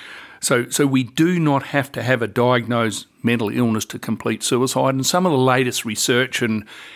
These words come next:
is telling us that, say, half of all suicides, half of all completed suicides are from people that haven't presented, haven't got a diagnosed mental illness, but are going through a whole lot of life's issues. And we know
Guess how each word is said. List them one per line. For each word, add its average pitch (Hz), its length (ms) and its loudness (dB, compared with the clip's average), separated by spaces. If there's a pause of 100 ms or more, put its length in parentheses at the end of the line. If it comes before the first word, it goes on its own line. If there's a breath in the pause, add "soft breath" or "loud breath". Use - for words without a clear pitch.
(160 loud breath)
is 123 140 -4
telling 127 300 2
us 120 140 -2
that, 113 120 -2 (260)
say, 123 300 0
half 139 480 0
of 117 120 -4
all 117 200 2
suicides, 139 840 0
half 147 320 2
of 131 140 -8
all 127 160 4
completed 113 520 -2
suicides 123 760 2
are 123 200 0
from - 200 -6
people 113 480 0 (380 loud breath)
that 110 140 0
haven't 123 280 0
presented, 143 640 -2 (280 loud breath)
haven't 117 280 -2
got 143 200 2
a 123 40 0
diagnosed 120 640 0
mental 120 320 0
illness, 120 400 0
but - 260 -6
are 101 60 -8
going 120 440 0
through 123 400 0
a 95 40 -2
whole 117 420 0
lot 110 220 0
of 98 160 -8
life's 104 360 -2
issues. - 420 -8 (420 soft breath)
And 185 220 4
we 139 100 4
know 131 420 2